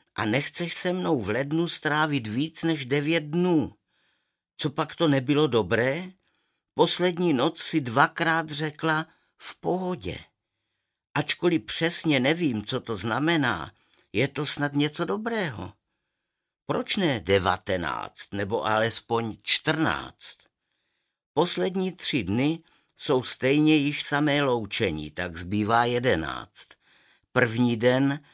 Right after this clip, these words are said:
je to takové ještě nové a vlak přijede třeba až v poledne, tak to už zbývá pouze deset. A dva dny třeba můžeš mít rýmu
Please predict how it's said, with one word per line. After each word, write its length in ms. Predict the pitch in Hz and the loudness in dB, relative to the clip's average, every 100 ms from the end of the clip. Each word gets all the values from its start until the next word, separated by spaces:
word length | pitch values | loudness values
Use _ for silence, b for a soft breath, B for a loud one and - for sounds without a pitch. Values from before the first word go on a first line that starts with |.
| b _ | b _
je 120 | 120 | -2
to 180 | 143 135 | 0 -2
takové 540 | - 143 - 139 135 123 | -2 -2 0 0 2 2
ještě 480 | 120 - - 107 | -2 -4 -4 -2
nové 680 | 90 110 117 131 139 139 147 | 0 0 0 0 0 -2 -4
a 120 | - | -4
vlak 440 | 95 107 123 - - | -2 0 0 -2 -12
přijede 520 | - 123 113 107 110 | -4 0 0 0 -6
třeba 440 | - 123 101 104 | -6 -4 -2 -2
až 160 | 80 - | -2 -8
v 100 | - | -8
poledne, 680 | 110 127 135 123 131 135 123 B B B B | -2 0 0 -2 -2 -2 -6 B B B B
tak 200 | - 143 | 0 0
to 140 | - 151 | 2 0
už 180 | 156 135 | 0 -4
zbývá 440 | 127 160 156 160 | -2 2 4 2
pouze 420 | 156 143 139 147 | 2 0 2 0
deset. 680 | 127 120 104 - 78 - - b b b - | 2 0 0 -4 -6 -10 -20 b b b -2
A 120 | - | -2
dva 280 | 95 117 135 | 0 2 4
dny 240 | 139 139 | 4 2
třeba 380 | 135 - 120 127 | 2 -2 0 2
můžeš 440 | 120 110 101 92 | 2 0 -2 -4
mít 260 | 101 78 - | -4 -6 -4
rýmu 600 | 87 104 110 120 139 151 | 0 0 2 2 2 -2